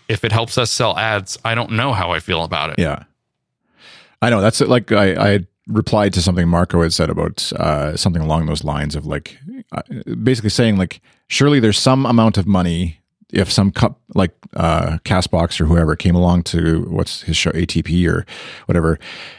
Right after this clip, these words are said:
Speaker 2: and
Speaker 1: Mm-hmm.
Speaker 2: said, "Here's this bucket of money. Will you be exclusive with us?" Like,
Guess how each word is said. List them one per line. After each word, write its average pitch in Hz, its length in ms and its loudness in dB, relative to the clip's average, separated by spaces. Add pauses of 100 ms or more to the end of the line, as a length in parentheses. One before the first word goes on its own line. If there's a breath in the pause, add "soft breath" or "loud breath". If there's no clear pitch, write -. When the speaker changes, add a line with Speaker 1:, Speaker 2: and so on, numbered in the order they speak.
(120)
Speaker 2:
and 131 100 4
Speaker 1:
Mm-hmm. 113 60 0
Speaker 2:
said, 87 180 0
"Here's 139 520 0 (220)
this 117 280 0
bucket 107 320 0
of 104 100 0
money. 87 480 0 (440)
Will 104 200 2
you 95 160 0
be 90 160 -2
exclusive 110 480 -2
with - 140 -8
us?" 82 360 -10 (520)
Like, 87 200 -4